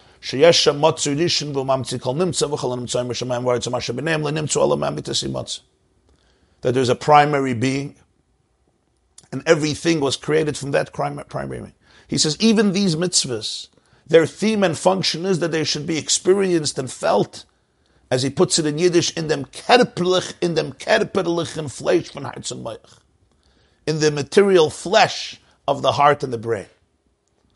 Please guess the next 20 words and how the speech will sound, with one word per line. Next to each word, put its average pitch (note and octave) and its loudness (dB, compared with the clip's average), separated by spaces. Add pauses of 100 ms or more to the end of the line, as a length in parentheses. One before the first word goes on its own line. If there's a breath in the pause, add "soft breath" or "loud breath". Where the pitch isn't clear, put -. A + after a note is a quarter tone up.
(680)
Every B3+ 4
mitzvah, G#3 0
in F#3 0
other G3 6
words, D#3+ 4
assumes E3+ 0
a C#3 -2
physical E3+ -2
incarnation, D3 -6
even G3+ -4
mitzvahs F#3+ -4
that D#3 -2
are D3+ 0
spiritual G#3 2
by A2+ -2
nature, F#2+ -8 (340 soft breath)
or F#3+ 8
emotional E3+ 4
by G2+ -2
nature, F#2+ -12